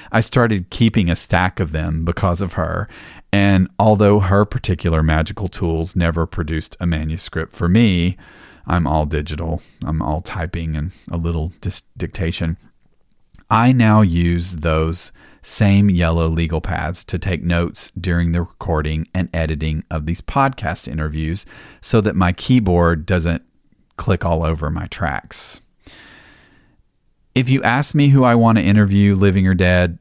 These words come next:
the answers are almost entirely authors. And I want to know shit like what their favorite pens are and which writing programs they use, and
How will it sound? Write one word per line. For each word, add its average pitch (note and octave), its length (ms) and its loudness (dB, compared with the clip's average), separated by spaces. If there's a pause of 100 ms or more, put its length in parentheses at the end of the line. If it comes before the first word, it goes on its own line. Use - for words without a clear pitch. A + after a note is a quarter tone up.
the F#2+ 140 -4
answers E2+ 640 -2
are E2+ 140 -6
almost E2 380 -2
entirely D#2 640 -4
authors. D#2 600 -8 (100)
And E2 520 -2
I A2 100 2
want B2 220 6
to G2+ 40 4
know F#2 200 4
shit - 320 -4
like E2+ 400 -2 (100)
what G2 200 -2
their F#2+ 120 4
favorite F#2 400 0
pens F#2 400 2
are F2+ 480 2 (380)
and F#2 200 0
which G2 320 0
writing F#2 400 2
programs F2+ 540 0
they F2+ 140 -2
use, E2+ 720 -2
and D#2 180 -4